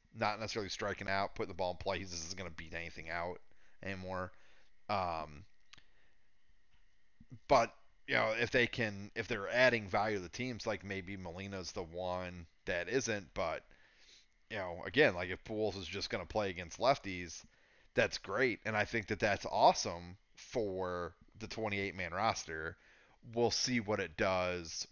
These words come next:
whenever the twenty-six man roster comes about and you have a guy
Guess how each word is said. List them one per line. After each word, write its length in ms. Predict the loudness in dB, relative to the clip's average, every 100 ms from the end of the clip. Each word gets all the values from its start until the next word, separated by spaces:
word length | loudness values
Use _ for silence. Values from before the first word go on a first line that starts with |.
| -8
whenever 800 | -6 -4 -4 -4 -6 -6 -8 -10 -16 -20 _ _ _ _ -4
the 380 | 0 0 -2 -6 -4
twenty-six 560 | 0 2 2 -2 -4
man 140 | -6 -2
roster 300 | -2 -4 -8
comes 240 | -8 -8
about 420 | -4 -2 -2 -4 -8 -10
and 260 | -8 -8
you 220 | -10 -8 -4
have 240 | -2 -2
a 40 | -2
guy 420 | 0 2 2